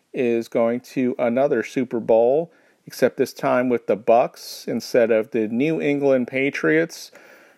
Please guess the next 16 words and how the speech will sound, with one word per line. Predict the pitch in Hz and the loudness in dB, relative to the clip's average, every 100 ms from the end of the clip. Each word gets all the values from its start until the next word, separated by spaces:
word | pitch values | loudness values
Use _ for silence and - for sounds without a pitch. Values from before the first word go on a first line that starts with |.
| _ _ | _ _
which | 151 175 - | 2 2 4
I | 190 185 | 4 4
am | 170 147 | 2 -2
very | 135 180 208 190 175 | 0 4 4 4 0
happy | 131 156 156 160 180 170 | -2 0 0 0 -4 -4
for, | - 185 196 208 208 _ - - - _ - | 2 4 4 2 -2 _ -20 -20 -20 _ -4
uh, | - 123 127 117 - | 0 2 2 0 -4
mostly | 208 160 247 339 - 208 160 143 | 0 4 4 4 0 4 4 4
because, | 135 156 143 160 151 143 139 139 135 - - - | 0 -6 -2 6 8 8 6 2 -4 -12 -12 0
uh, | 139 127 | 4 4
I | 131 139 | 4 2
do | 143 175 | 0 -6
follow | 170 160 151 156 135 | 0 4 4 4 2
fan | - 135 143 | 0 -2 -2
channels, | - 160 156 160 170 175 - _ _ _ _ 135 | -2 -2 0 0 -2 -2 -6 _ _ _ _ -2
and | 131 127 127 | 0 0 -2